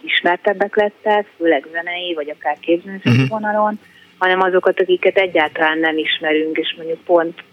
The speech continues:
Speaker 1: na-, nagyon izgalmas szerintem, hogy hányan voltak a, a különböző ilyen műfázak, meg,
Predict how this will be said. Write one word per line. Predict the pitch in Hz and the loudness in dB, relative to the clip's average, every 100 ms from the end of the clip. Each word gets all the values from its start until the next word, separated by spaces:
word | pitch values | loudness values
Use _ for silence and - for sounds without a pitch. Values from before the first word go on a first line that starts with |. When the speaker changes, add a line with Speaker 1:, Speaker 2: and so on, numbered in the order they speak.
| _ _ _ _ _ - | _ _ _ _ _ -10
Speaker 1:
na-, | 165 160 165 | -2 -2 0
nagyon | 180 180 | 2 2
izgalmas | 175 160 170 160 160 - | 2 0 0 0 -2 -2
szerintem, | 160 160 160 165 170 | -2 -2 -2 -2 -2
hogy | 160 | -6
hányan | - 170 165 165 156 | -2 0 0 0 0
voltak | 156 160 156 - - | 2 2 2 -2 -4
a, | 156 151 160 - _ _ _ _ _ _ _ _ - | 0 0 -2 -10 _ _ _ _ _ _ _ _ -12
a | - | -2
különböző | 180 170 160 165 156 165 165 | 2 2 4 2 4 4 6
ilyen | 165 160 160 | 6 4 2
műfázak, | 175 175 - 175 156 165 170 165 160 165 - | 2 2 2 0 2 2 2 4 2 -2 -6
meg, | 151 151 - | -8 -8 -12